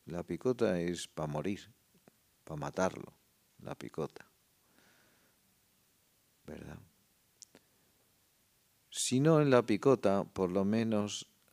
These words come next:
lo ponen en una gran interrogación y empiezan a decir también toda clase de, de, de males contra él.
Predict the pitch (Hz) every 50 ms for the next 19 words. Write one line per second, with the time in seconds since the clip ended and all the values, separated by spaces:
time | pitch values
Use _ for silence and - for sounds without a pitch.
0 | _ _ _ - 90 90 90 85 - 107 104 101 101 92 90 87 85 87 90 90
1 | 90 85 85 82 80 87 90 92 87 - - 90 85 80 - 82 78 82 80 80
2 | 80 78 - - 107 113 104 95 95 95 92 - _ _ _ _ _ _ _ _
3 | _ _ _ _ _ _ _ _ _ _ _ _ _ _ _ _ _ _ _ _
4 | _ _ _ - 104 101 95 95 90 - - 113 113 104 - 101 92 92 92 90
5 | 85 - - _ 82 85 78 78 78 - - - 98 95 87 - - 90 85 80
6 | 80 78 87 87 90 90 - - 92 87 85 85 82 85 87 87 87 - - -
7 | 82 82 80 65 53 - - - - - - _ _ _ _ _ _ _ _ _
8 | _ _ _ _ _ _ _ _ _ _ _ - 87 87 78 85 82 - - -
9 | - - 73 78 76 82 80 78 76 73 80 90 95 90 78 71 78 80 - -
10 | - - _ - 87 85 82 80 - - 87 87 98 123 135 123 98 78 -